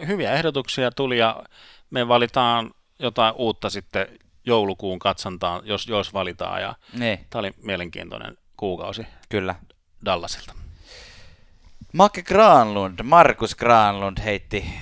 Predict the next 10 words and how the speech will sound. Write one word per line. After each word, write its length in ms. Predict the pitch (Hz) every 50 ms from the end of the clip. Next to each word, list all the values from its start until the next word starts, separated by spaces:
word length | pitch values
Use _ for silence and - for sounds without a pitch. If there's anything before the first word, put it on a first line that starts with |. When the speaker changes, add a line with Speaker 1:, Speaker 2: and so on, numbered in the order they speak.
| - -
Speaker 2:
tän 180 | - 107 107 104
kauden 260 | 92 95 95 92 98
ensimmäisen 540 | 101 101 95 92 92 92 90 87 90 87 - _ -
pelin, 320 | 127 127 117 107 98 90 - _ _ _ _ _ _ _ _ _ _ - -
ensimmäisen 460 | 107 113 131 123 113 107 104 101 117 143
maalin, 360 | 160 147 123 110 104 98 -
anteeksi, 420 | 117 104 - - 98 - - 107
Sharksia 460 | 98 - 120 113 107 - - 107 95 90
vastaan. 460 | 95 95 95 92 - 95 95 92 104
Speaker 1:
<laughs> 40 | -